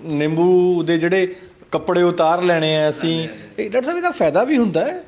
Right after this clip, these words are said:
Speaker 2: ਬਿਲਕੁਲ ਫਾਇਦਾ ਹੁੰਦਾ ਜੀ, ਬਿਲਕੁਲ। ਦੇਖੋ, ਇਹ ਚੀਜ਼ਾਂ ਤਾਂ ਅਸੀਂ ਨਾਲ ਕਰਦੇ ਰਹਾਂਗੇ ਨਾ,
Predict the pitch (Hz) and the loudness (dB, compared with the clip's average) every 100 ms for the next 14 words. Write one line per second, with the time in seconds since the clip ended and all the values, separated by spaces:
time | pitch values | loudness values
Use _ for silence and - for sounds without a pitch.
0 | - 147 196 214 233 202 190 185 165 156 | -14 -4 -4 0 0 0 0 0 0 0
1 | 151 208 175 - 131 185 214 196 151 120 | 0 -2 -4 -12 -4 -2 0 0 -2 -4
2 | - - - 180 208 226 220 202 233 202 | -12 -20 -6 -4 0 0 0 -2 -2 -2
3 | 220 214 226 254 220 190 226 220 175 185 | -2 0 0 -2 -2 -2 0 0 0 -2
4 | 202 196 180 196 185 185 196 226 175 | -2 -2 0 0 -2 -2 -2 -2 -4